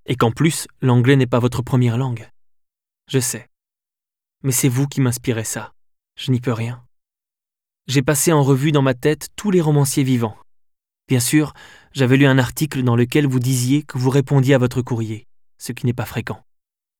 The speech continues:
Cependant, je vous jure que ce n'est pas pour cette raison. C'est comme si, avec vous, tout était possible. J'ai du mal à l'expliquer. Rassurez-vous, je ne vous prends pas pour un psy. Des psys,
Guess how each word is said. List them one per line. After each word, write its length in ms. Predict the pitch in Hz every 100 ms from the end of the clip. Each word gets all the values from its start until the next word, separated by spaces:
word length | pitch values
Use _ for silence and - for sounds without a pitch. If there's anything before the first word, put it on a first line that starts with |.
| _ _ -
Cependant, 560 | - 139 143 131 147 _ _ _
je 140 | - 143
vous 180 | 139 147
jure 340 | 123 143 156
que 100 | 147
ce 100 | 127
n'est 80 | 135
pas 140 | 131
pour 140 | 123 123
cette 180 | 123 -
raison. 260 | 110 107 - _ _ _ _ _ _ _ _ _ _
C'est 180 | - -
comme 140 | 143
si, 240 | 131 - 143 - - _ _ _
avec 280 | 139 127 123
vous, 240 | 127 156 -
tout 180 | - 160
était 180 | 147 143
possible. 540 | 127 120 - 123 - _ _ _ _ _ _ -
J'ai 160 | 135
du 100 | 127
mal 180 | 139 139
à 40 |
l'expliquer. 600 | 120 120 - - 131 139 _ _ _ _ _ _ _ _ _ _ _ _ _ _ _
Rassurez-vous, 560 | 127 123 139 127 135 135 -
je 140 | 135
ne 60 | 131
vous 120 | 127
prends 180 | 123 123
pas 120 | 127
pour 160 | 120 113
un 80 | 113
psy. 320 | - 127 - _ _ _ _ _ _
Des 160 | 135 139
psys, 360 | - 175 180